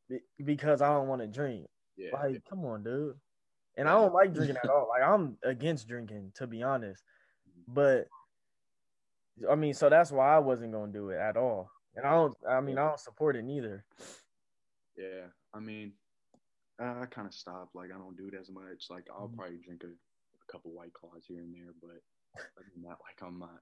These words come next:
Speaker 2: I don't just drink. Like, I don't, like, I have friends who text me every day, like, "Oh, let's go drinking," blah, blah, blah. But for what? Like, you know, I don't know.
Speaker 3: Yeah.
Speaker 1: And that's a scary rabbit hole to
Speaker 3: My
Speaker 1: go through, like,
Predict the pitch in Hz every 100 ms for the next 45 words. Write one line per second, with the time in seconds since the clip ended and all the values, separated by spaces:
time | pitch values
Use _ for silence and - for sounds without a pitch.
0 | _ 92 92 90 85 85 - 90 85 _
1 | 90 85 95 95 90 _ _ _ _ _
2 | 95 117 139 110 98 101 90 - 90 -
3 | 85 87 87 87 87 - 87 85 87 -
4 | 87 85 87 85 87 87 85 85 85 90
5 | 87 87 90 85 _ _ _ _ _ _
6 | _ _ _ _ _ _ _ _ _ _
7 | _ _ _ - 85 85 87 87 85 101
8 | 104 101 104 92 92 92 104 131 - _
9 | _ _ _ _ - 143 175 247 170 -
10 | - 165 151 127 147 147 127 127 117 123
11 | 160 - 139 - _ 131 113 110